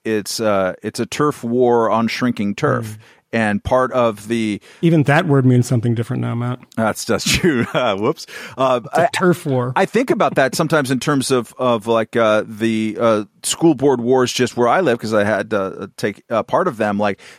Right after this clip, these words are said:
Speaker 1: there's something, like, almost deliberately alienating about the language. Like, they want you to leave,
Speaker 2: Yeah.
Speaker 1: right? If, if it's a smaller field, if there's, uh, there's fewer people out there objecting 'cause they're just like, "Ah, screw it, enough. I, I don't wanna, I don't wanna have to hear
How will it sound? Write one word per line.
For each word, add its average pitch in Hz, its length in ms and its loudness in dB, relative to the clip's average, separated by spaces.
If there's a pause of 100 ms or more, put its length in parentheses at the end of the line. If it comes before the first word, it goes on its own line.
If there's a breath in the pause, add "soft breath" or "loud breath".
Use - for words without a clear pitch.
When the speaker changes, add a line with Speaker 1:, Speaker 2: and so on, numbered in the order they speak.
Speaker 1:
there's 175 180 2
something, 240 280 0
like, 175 200 2
almost 180 300 2
deliberately 151 800 2
alienating 131 420 2
about 110 280 0
the 110 80 -4
language. 113 480 -2
Like, 131 140 -2
they 170 100 6
want 139 300 0
you 139 80 -6
to 110 80 -6
leave, 110 440 -10
Speaker 2:
Yeah. - 380 -8
Speaker 1:
right? 175 160 0
If, 147 200 -2
if 156 160 0
it's 151 300 -2
a 170 100 2
smaller 165 460 4
field, 139 480 2
if 117 80 -4
there's, 127 240 -2
uh, 123 120 -4
there's 113 220 -4
fewer 196 340 0
people 170 380 -2
out 110 200 2
there 107 280 4 (240 loud breath)
objecting 135 500 0
'cause 120 100 -6
they're 127 80 2
just 127 180 -4
like, 123 160 -2
"Ah, 160 80 -2
screw 147 560 0
it, - 180 -2
enough. 131 440 0
I, 120 160 0
I 117 140 0
don't 143 180 0
wanna, 147 400 2 (320 loud breath)
I 127 160 0
don't 151 240 0
wanna 135 240 2
have 127 220 -2
to 113 200 2
hear 131 560 0